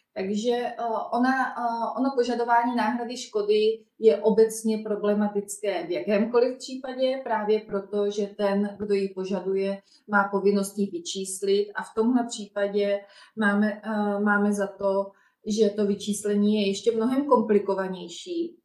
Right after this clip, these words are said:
A současně stát, eh, opakovaně dává najevo, že, eh, žádný nárok na náhradu škody sám od sebe neuzná. To znamená, opravdu by se muselo jít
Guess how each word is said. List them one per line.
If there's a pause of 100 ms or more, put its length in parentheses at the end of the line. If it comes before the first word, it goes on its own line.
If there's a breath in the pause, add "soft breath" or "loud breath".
(380 soft breath)
A
současně
stát,
eh, (1160)
opakovaně
dává
najevo, (340 loud breath)
že, (140)
eh,
žádný
nárok
na
náhradu
škody
sám
od
sebe
neuzná.
To
znamená,
opravdu
by
se
muselo
jít